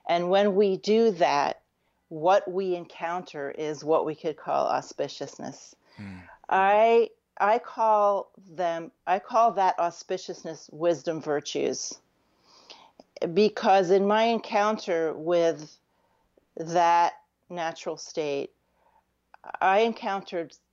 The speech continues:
Speaker 1: what I did not expect and what none of my teachers had ever explicitly taught me, which is that all of reality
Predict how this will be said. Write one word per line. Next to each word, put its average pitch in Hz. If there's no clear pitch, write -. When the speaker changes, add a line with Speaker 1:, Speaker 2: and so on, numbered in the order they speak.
Speaker 1:
what 170
I 180
did 185
not 196
expect 202
and 165
what 170
none 190
of 214
my 185
teachers 180
had 160
ever 160
explicitly 175
taught 160
me, 135
which 175
is 170
that 160
all 196
of 175
reality 151